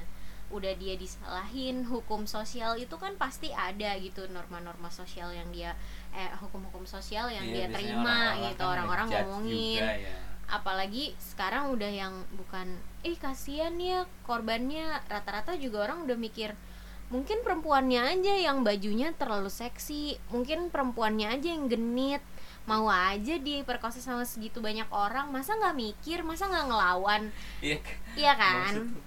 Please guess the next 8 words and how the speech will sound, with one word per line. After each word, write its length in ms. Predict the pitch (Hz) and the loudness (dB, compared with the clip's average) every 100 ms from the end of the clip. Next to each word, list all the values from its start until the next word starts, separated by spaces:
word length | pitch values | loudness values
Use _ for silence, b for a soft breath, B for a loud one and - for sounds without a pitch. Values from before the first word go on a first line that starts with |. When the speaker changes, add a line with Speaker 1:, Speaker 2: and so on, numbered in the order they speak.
| - - | -8 -6
Speaker 2:
kenapa 320 | 117 113 123 139 | -4 -2 -2 -2
sih 160 | 156 156 | -2 0
masih 320 | 131 123 113 110 | -2 -2 -4 -4
ada 240 | 107 110 110 107 107 107 110 | -4 -2 0 0 0 -2 -2
sentimen-sentimen 1120 | - 113 - 110 113 117 117 107 110 110 107 107 | -2 -2 0 0 0 0 0 -4 -4 -4 -4 -4
kayak 240 | 120 107 110 | -4 -6 -2
gitu, 160 | 117 135 135 | -2 -2 -2
kayak, 240 | 107 104 | -2 -2